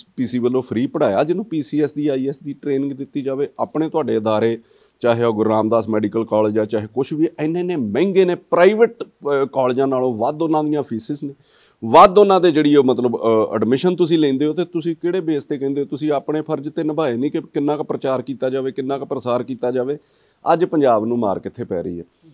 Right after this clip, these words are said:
ਮੈਂ ਕੱਲ੍ਹ ਇੱਕ ਡਿਟੇਲ ਲੈਣੀ ਚਾਹੁੰਦਾ ਸੀਗਾ ਕਿ ਪੰਜਾਬ ਦੇ ਜਿੰਨੇ ਮਹਿਕਮੇ ਨੇ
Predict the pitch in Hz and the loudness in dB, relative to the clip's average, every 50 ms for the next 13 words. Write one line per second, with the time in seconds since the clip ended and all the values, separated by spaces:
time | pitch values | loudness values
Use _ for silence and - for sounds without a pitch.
0 | _ _ - 143 165 170 - - 180 180 180 170 160 - 151 139 117 117 - 127 | _ _ -2 0 0 0 2 4 4 4 4 4 0 -2 -2 -4 -6 -4 0 0
1 | 123 117 110 107 107 98 101 92 98 95 98 101 101 95 95 85 82 - 82 _ | 2 2 2 0 -2 -2 -2 -4 -4 -4 -4 -4 -4 -4 -6 -12 -14 -16 -18 _
2 | _ _ _ 151 143 _ _ _ _ _ _ _ _ _ _ _ _ _ _ _ | _ _ _ _ _ _ _ _ _ _ _ _ _ _ _ _ _ _ _ _
3 | _ _ _ - 175 175 - 190 175 165 156 156 156 160 156 151 190 185 127 123 | _ _ _ 0 0 2 4 4 6 8 10 10 8 8 8 6 6 6 6 4
4 | 151 160 170 185 202 208 202 165 160 170 170 170 160 151 123 101 101 | 2 4 6 6 8 8 8 10 8 8 8 8 6 4 4 2 0